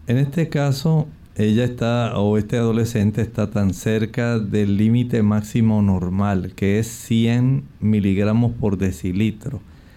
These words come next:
que hacer un ajuste como, por ejemplo, reducir algunas libras de peso, reducir tal vez dos, tres kilos, sea suficiente, aumentar un poco la actividad física,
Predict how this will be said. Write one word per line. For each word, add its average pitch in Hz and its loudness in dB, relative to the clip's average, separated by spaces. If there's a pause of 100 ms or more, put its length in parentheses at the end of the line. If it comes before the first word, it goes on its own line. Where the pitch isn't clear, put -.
(320)
que 135 -2
hacer 147 0
un 127 2
ajuste 127 0
como, 107 0
por 123 -2
ejemplo, 110 0
reducir 113 0
algunas 101 0
libras 107 0
de 95 0
peso, - -4 (680)
reducir 101 0
tal 104 0
vez 104 0
dos, 104 0
tres 104 -2
kilos, 117 -2 (640)
sea 107 0
suficiente, 110 -2 (320)
aumentar 110 2
un 123 2
poco 113 0
la 110 2
actividad 98 0
física, 120 -4